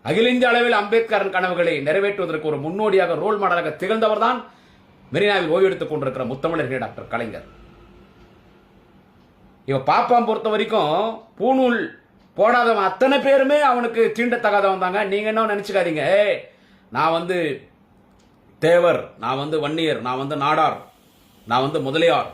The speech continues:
நான் வந்து செட்டியார், நான் வந்து நாயுடு, நான் வந்து ரெட்டியார், நான் வந்து கோனார்", இப்படி பல சமுதாயங்கள். நான் பி சி, நான் ஓ சி, நான், நான் எம் பி சி தான். அவன் பாப்பான் அரசியல் எப்படின்னு கேட்டா, நல்ல இது, இதான் பெரியார் சொன்னார். பாப்பான் அரசியல் எப்படின்னு கேட்டா,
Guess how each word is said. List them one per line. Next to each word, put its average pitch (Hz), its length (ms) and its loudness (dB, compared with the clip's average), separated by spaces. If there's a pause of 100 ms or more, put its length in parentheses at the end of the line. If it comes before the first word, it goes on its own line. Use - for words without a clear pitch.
(120)
நான் 110 100 -12
வந்து 135 160 -10
செட்டியார், 156 600 -2 (800)
நான் 113 100 -8
வந்து 143 180 -4
நாயுடு, 151 540 0 (260)
நான் 107 100 -10
வந்து 135 180 -4
ரெட்டியார், 139 500 0 (920)
நான் 110 140 -4
வந்து 143 160 -4
கோனார்", 214 480 2 (280)
இப்படி 131 180 -8
பல 165 140 2
சமுதாயங்கள். 165 560 -2 (420)
நான் 131 360 -2
பி 170 160 -2
சி, 185 180 -6
நான் 127 200 -6
ஓ 123 220 -2
சி, 185 160 -8
நான், 117 220 -8 (540)
நான் 131 160 -2
எம் 143 180 -4
பி 190 100 0
சி 170 160 -6
தான். 113 260 -6 (3000)
அவன் 117 260 -6
பாப்பான் 185 460 0
அரசியல் 160 400 -2
எப்படின்னு 147 200 -4
கேட்டா, 113 580 -2
நல்ல 151 300 -2
இது, 143 380 -6
இதான் 185 80 -2
பெரியார் 156 260 -2
சொன்னார். 95 380 -12
பாப்பான் 165 300 -2
அரசியல் 135 340 -4
எப்படின்னு 120 160 -8
கேட்டா, 113 580 -4